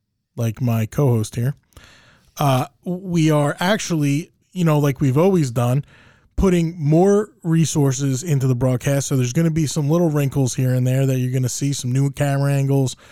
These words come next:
some new little tricks, uh,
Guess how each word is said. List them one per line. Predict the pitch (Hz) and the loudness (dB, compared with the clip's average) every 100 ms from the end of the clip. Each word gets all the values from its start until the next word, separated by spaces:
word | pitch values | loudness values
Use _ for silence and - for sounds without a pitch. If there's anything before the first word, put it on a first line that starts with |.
| - - - | -20 -20 -10
some | - 123 | -2 2
new | 147 147 | 2 2
little | 151 143 | 2 0
tricks, | - 160 151 - - - - _ _ _ - | -2 -2 -2 -4 -10 -8 -10 _ _ _ -6
uh, | 127 120 123 | -2 0 -2